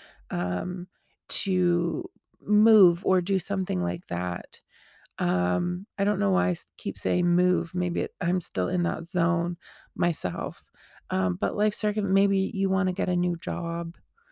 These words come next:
you know, things <laughs> like that. You know it's coming, and so you know there's actually all these tasks, right? These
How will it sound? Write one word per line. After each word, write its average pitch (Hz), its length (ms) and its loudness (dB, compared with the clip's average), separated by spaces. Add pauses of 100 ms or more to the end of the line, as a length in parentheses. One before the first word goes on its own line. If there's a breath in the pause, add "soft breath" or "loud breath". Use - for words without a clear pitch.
(300 soft breath)
you 190 140 2
know, 175 500 0 (100)
things 190 360 2
<laughs> - 40 -8
like 185 220 0
that. 170 500 -6 (400 loud breath)
You 196 200 6
know 208 240 8
it's - 240 -2
coming, 185 420 0
and 170 180 -2
so 180 160 0
you 185 180 2
know 185 180 2
there's 202 220 0
actually 180 340 -4
all 180 160 -4
these 175 340 -4 (340)
tasks, - 880 -10 (500 loud breath)
right? 175 260 0
These 175 240 -4